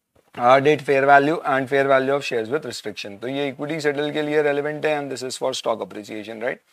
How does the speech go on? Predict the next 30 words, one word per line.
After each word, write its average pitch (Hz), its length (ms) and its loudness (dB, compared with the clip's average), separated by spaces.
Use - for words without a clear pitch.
इन 156 120 -4
दोनों 175 220 2
के 185 100 2
बेसिस 156 300 -2
पे 170 100 0
आप 170 120 2
प्रोविजन 143 320 -4
निकालोगे। 160 460 2
इक्विटी 160 280 -6
सेटल 160 300 -2
का 165 140 4
अगर 160 180 2
कैश 139 260 2
से 170 160 -2
ज्यादा 131 320 4
है, 170 120 4
तो 180 160 -4
उसका 180 220 0
इंक्रीमेंटल 233 760 0
जो 240 120 2
अमाउंट 175 380 4
है, 165 60 2
उसको 156 340 -2
over 143 180 0
the 143 80 0
vesting 139 360 -8
period 135 220 -4
आप 120 140 0
equally, 127 380 -8
right, 107 220 -2